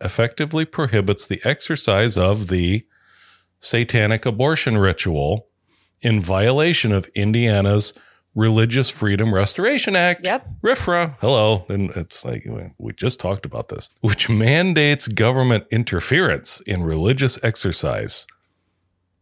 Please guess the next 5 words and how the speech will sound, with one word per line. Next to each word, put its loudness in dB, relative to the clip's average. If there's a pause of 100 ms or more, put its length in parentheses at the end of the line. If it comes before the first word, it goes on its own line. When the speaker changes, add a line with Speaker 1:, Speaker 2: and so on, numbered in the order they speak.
Speaker 2:
Wow, 0
that's -4
a -2
stretch. -8 (960)
Speaker 1:
So 2